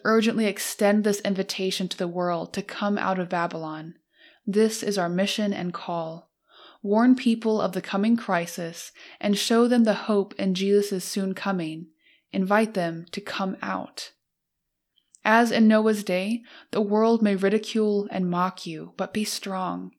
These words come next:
As God's people were called to get out of Jerusalem before it was destroyed, and he called them to get out of Babylon, so today God warns his people of the judgments that will soon come, and invites us to pray and consider how God may be leading us regarding ministry to the cities,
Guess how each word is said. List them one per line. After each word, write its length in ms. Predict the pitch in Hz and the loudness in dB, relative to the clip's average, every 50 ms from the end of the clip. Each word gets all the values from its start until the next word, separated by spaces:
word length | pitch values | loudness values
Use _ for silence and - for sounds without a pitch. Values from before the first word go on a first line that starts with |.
| _ _ _ _ _ _ _ _ _ _ _ - | _ _ _ _ _ _ _ _ _ _ _ 2
As 200 | - 208 202 208 | 2 2 2 2
God's 320 | - 220 220 240 269 254 | 2 4 4 4 4 2
people 320 | - - 240 233 226 226 220 | 0 2 4 4 4 4 0
were 120 | 208 214 | 0 0
called 360 | 208 - - - 190 185 185 - | -2 -4 -2 0 2 2 2 0
to 80 | 196 180 | -4 0
get 200 | 190 202 202 - | 0 0 0 0
out 120 | - 196 196 | -2 0 0
of 100 | 190 180 | 0 -2
Jerusalem 760 | 185 185 175 180 185 185 - - 190 180 175 180 202 220 233 | -2 -6 -4 -4 -4 -4 -4 -4 -6 -4 -2 -2 -2 -2 -2
before 360 | 226 196 - - 196 185 185 | -2 -4 -4 -2 0 0 2
it 60 | 185 | 2
was 160 | 190 185 180 | 0 -2 -4
destroyed, 720 | - 190 180 - - - 190 175 170 170 170 170 175 - _ - - - - - | -4 -6 -6 -6 -6 -4 -4 -2 -2 -2 -4 -6 -10 -12 _ -20 -20 -18 -10 -4
and 140 | - 196 190 | 0 0 0
he 60 | 190 | 0
called 320 | 190 - - 202 196 190 | 0 0 2 2 4 4
them 100 | 202 185 | 2 0
to 140 | 190 - 190 | -2 -2 -4
get 200 | 185 185 - - | -4 -4 -4 -2
out 120 | 180 175 | -4 -4
of 100 | 175 170 | -4 -2
Babylon, 720 | 170 202 196 202 202 202 190 180 170 165 165 165 170 175 - _ _ - - - - _ | 0 0 0 0 0 -2 -4 -4 -4 -4 -4 -6 -8 -10 -14 _ _ -20 -20 -20 -20 _
so 280 | - - - - 240 262 | -10 -4 2 4 4 4
today 600 | 262 - 262 202 202 180 175 175 170 175 175 - - | 4 2 2 4 4 4 2 0 -2 -6 -10 -10 -4
God 300 | - 202 190 202 202 202 | 0 4 4 4 4 2
warns 300 | 208 208 208 208 208 - | 0 0 0 -2 -2 -4
his 100 | 233 226 | -6 -8
people 480 | 226 - - 196 180 - - 180 180 | -8 -8 -8 -8 -8 -6 -6 -6 -6
of 120 | - 185 - | -6 -6 -6
the 100 | 190 180 | -6 -4
judgments 600 | - 220 220 220 220 208 180 165 160 175 180 - | 2 2 2 2 2 0 -4 -4 -4 -6 -8 -6
that 140 | - 180 170 | -8 -6 -6
will 80 | 180 | -6
soon 340 | 180 - - 208 196 202 202 | -6 -4 -4 -2 -2 -2 -2
come, 460 | 202 - - 185 170 160 165 165 170 _ _ - - - - - - | -4 -6 -6 -6 -6 -6 -8 -10 -14 _ _ -20 -20 -20 -20 -12 -2
and 100 | - 202 | 0 2
invites 420 | 202 208 202 196 208 208 220 220 226 | 4 4 4 4 4 4 4 2 0
us 100 | 214 214 | -2 0
to 100 | - 208 | -2 -4
pray 480 | 202 - - - 214 208 214 220 226 233 | -4 -4 -4 -2 0 2 2 2 2 2
and 160 | - 220 208 | 0 0 0
consider 440 | - 220 214 - 208 185 180 180 175 | 0 0 0 0 -2 -2 -2 -2 -2
how 180 | 175 185 185 | -2 -2 -4
God 320 | 180 - 190 180 185 190 196 | -2 0 0 2 2 2 2
may 140 | 196 196 | 0 -2
be 100 | 180 190 | -2 -2
leading 400 | 180 185 196 214 226 220 196 180 | -2 0 2 2 2 2 0 -2
us 340 | 170 160 170 170 - - - | -2 -6 -6 -8 -10 -12 -8
regarding 440 | 196 190 - 185 175 175 170 170 175 | -8 -2 0 0 0 0 0 -4 -4
ministry 440 | 185 190 202 208 - - - 214 202 | -2 -2 -2 -2 -4 -2 0 0 0
to 120 | 202 - - | 0 -2 -10
the 80 | 185 | -12
cities, 640 | - - - 220 196 180 165 165 170 180 - - | -10 -6 -2 -2 -2 -2 -4 -10 -12 -14 -16 -18